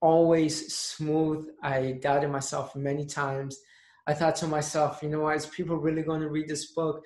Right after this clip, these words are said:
Is people really gonna find this book valuable?" I doubted myself, but I kept going,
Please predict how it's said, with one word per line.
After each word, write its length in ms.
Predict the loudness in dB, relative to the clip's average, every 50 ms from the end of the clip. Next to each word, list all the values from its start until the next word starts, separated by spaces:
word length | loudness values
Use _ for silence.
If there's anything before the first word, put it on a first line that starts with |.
| -18 -20 _ _
Is 140 | -10 -10 -10
people 320 | -6 -4 -4 -2 0 0
really 260 | 0 2 2 2 2 2
gonna 200 | 2 0 0 -2
find 260 | -2 -2 -2 -2 -2
this 120 | -4 -6
book 240 | -4 -4 -6 -4 -4 -4
valuable?" 720 | 0 0 2 2 2 0 0 -2 -2 -4 -4 -4 -8 -12 _ _ _ _ _ _ _ -4
I 60 | -2
doubted 340 | 2 4 6 6 6 4 4
myself, 640 | 2 0 -2 0 2 2 2 2 0 -4 -8 -12 -18 _ _ _ _ _ _ _ _ _ _ _ _ _ _ _ _ _ _ _ _ _ 0
but 100 | 2 2
I 40 | 2
kept 300 | 0 -2 -4 -6 -6 -2
going, 460 | 0 2 2 2 2 -2 -2 -6 -10